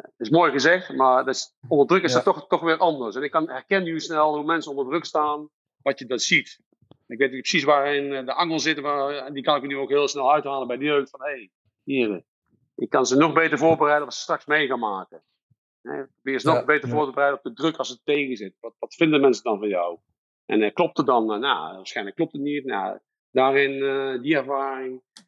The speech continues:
Speaker 1: die is waardevol om
Speaker 2: Ja.
Speaker 1: die mee te nemen. Vooral onder druk presteren. En hoe ga je daar om met je omgeving?
Speaker 2: Oké.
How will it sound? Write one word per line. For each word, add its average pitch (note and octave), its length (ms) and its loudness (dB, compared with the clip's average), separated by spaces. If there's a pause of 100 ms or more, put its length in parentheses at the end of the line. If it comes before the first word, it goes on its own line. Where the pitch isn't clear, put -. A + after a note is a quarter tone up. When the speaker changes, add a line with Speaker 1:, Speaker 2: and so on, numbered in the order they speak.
(260)
Speaker 1:
die A2 120 -6
is - 40 -6
waardevol C3+ 400 4
om A2+ 160 -2
Speaker 2:
Ja. B2 120 -4
Speaker 1:
die C3 140 -2
mee C3 180 2
te C3 80 0
nemen. B2 380 -2
Vooral F3 180 4
onder D#3+ 200 4
druk C3+ 280 0
presteren. B2 560 -6 (540)
En G#2 160 -4
hoe A#2 140 6
ga B2+ 140 6
je B2 60 4
daar C3 240 6
om B2+ 180 -2
met B2 180 -6
je C3+ 80 -8
omgeving? G#2+ 540 -8 (640)
Speaker 2:
Oké. - 440 -8